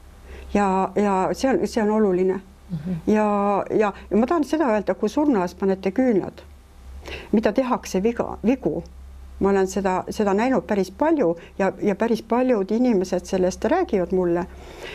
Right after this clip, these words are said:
Speaker 1: et kui te sealt surnuaiast ära tulete, jätate küünlad põlema,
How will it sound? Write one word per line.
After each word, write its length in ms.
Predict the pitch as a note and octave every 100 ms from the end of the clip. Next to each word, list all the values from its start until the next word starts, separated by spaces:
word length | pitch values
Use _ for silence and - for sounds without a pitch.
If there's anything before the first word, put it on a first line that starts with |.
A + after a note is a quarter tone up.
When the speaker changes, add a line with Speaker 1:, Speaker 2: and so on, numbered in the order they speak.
| - -
Speaker 1:
et 380 | F#3+ F#3+ - G3+
kui 120 | C4+
te 120 | G4
sealt 200 | F4 D#4+
surnuaiast 420 | - C4+ B3+ F3+ A3
ära 140 | G#3+
tulete, 500 | - F3 E3 - E3+ F3+
jätate 380 | G3 - -
küünlad 340 | F#3+ A#3 G3+ -
põlema, 380 | G#3 G3 D#3 F#3+